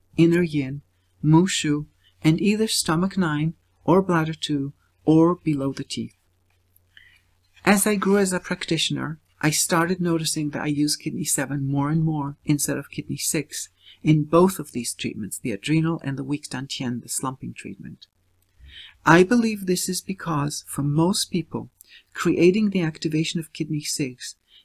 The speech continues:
is not easy in comparison to creating a supported kidney seven, the base of the, the muscle, the gastrocnemius,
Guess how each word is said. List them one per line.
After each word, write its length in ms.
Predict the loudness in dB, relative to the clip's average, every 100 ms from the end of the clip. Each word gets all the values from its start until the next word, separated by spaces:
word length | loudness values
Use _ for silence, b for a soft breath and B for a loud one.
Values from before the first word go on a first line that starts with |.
| 4
is 240 | 4 4
not 400 | 0 0 0 0
easy 580 | -2 -2 -2 -4 -8 -10 _ _ b b
in 120 | 2
comparison 680 | 2 0 2 0 0 0 -4
to 100 | -4
creating 460 | -6 -2 2 2 0
a 40 |
supported 600 | -4 -6 -6 -8 -8 -8
kidney 240 | -6 -6
seven, 500 | -6 -4 -4 -4 -10 _ B B B B
the 80 | 0
base 320 | 4 4 4
of 140 | 0 -6
the, 160 | -10 _ _ _ -14
the 220 | -6 -2
muscle, 440 | 2 0 -2 -6
the 80 | -12
gastrocnemius, 920 | -10 -10 -10 -8 -4 -2 -4 -6 -12